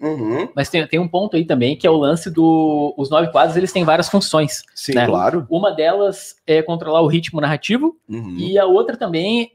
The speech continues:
Speaker 2: é fixar que geralmente certos eventos têm o mesmo valor, o mesmo tamanho.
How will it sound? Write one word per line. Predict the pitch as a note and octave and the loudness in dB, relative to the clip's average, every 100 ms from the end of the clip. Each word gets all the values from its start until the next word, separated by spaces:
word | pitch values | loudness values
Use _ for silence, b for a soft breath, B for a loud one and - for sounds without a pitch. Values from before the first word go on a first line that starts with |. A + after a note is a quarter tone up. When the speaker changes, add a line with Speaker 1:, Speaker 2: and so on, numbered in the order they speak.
| - | 0
Speaker 2:
é | G3+ G3+ G3 - _ _ _ _ - | 4 4 2 -2 _ _ _ _ -8
fixar | G#3 - G3+ B3+ | -8 -2 0 0
que | B3 | 0
geralmente | A3 A#3+ F#3+ A3+ - | 0 2 2 -2 -4
certos | - G#3 A#3+ | 0 0 2
eventos | G3+ E3+ G3+ - | 0 0 -4 -4
têm | G#3 | -4
o | |
mesmo | F3+ A3 A#3 G#3+ | 2 2 2 2
valor, | G3+ E3+ E3+ E3 _ _ - | 2 4 2 2 _ _ -4
o | D3+ | -2
mesmo | F3+ G3 | -2 -4
tamanho. | G3 F3 E3+ E3 D3+ | -6 -6 -4 -4 -4